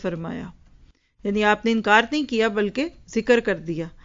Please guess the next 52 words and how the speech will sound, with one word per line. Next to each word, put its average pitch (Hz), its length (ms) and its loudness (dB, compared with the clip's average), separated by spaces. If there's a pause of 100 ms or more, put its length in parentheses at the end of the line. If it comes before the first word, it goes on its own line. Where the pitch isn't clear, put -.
(280)
اور 220 140 2
بلا 240 280 4
شبہ 254 260 -2
آپ 214 260 2
نے 233 100 0
یہ 240 100 4
بات 202 260 -2
اس 214 180 -4
لیے 233 100 0
بیان 196 300 -2
کی 220 180 -6
کہ 240 100 -4
اس 214 120 -2
کے 202 100 -6
مطابق 190 520 -2
عمل 185 240 -2
کیا 185 240 -4
جائے، 196 200 -2
ورنہ 196 320 -2
آپ 208 260 0
کے 208 100 0
بیان 185 300 -4
سے 214 100 -2
کچھ 214 160 -6
فائدہ 180 400 -6 (140)
نہ 196 140 0
ہوگا۔ 170 440 -6 (1000)
اتنی 233 220 -2
بات 220 240 0
واضح 214 220 0
ہو 233 140 0
گئی 254 100 -6 (500)
کہ 226 80 -2
جب 214 280 4 (180)
قرض 226 360 2
لیا 208 480 2 (140)
دیا 196 240 2
جا 269 260 4
رہا 262 80 2
ہے 269 60 2
نا، 277 160 0 (380)
اس 294 340 2
وقت 202 640 -2
کسی 233 380 -2
کو 220 380 2
اس 208 220 -4
بات 196 400 -4
کا 202 220 0
یقین 220 520 0
دلایا 190 340 0
جائے 196 340 0
کہ 214 160 -8